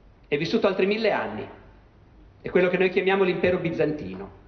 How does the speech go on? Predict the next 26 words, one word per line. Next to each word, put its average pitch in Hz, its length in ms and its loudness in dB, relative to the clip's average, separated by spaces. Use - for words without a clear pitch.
E - 100 -10
per 175 140 2
mille 233 260 4
anni 269 260 0
l'impero 220 320 2
bizantino 220 500 0
è 208 60 2
stato 208 260 0
uno 185 80 2
straordinario 214 760 0
impero 220 540 2
multietnico 180 1120 0
che 202 140 2
continuava 226 640 4
a 214 60 4
dire: 202 380 2
"Qui 302 180 -2
tutti 339 280 0
sono 247 140 2
cittadini 214 460 0
romani 117 500 -2
e 170 100 -4
chiunque 269 720 2
entri 294 240 -2
diventa 247 500 0
cittadino, 151 960 -4